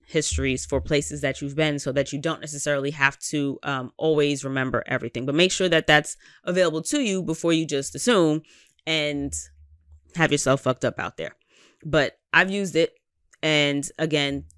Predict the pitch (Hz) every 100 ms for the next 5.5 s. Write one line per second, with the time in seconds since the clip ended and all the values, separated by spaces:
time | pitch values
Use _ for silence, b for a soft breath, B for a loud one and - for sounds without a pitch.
0 | _ 175 170 147 147 151 147 143 131 -
1 | - 190 - - 156 143 - 190 208 240
2 | - 151 151 165 127 151 143 143 - 147
3 | 143 151 - 139 123 - - 147 139 139
4 | 143 - 139 135 - - 156 165 165 151
5 | 151 156 147 135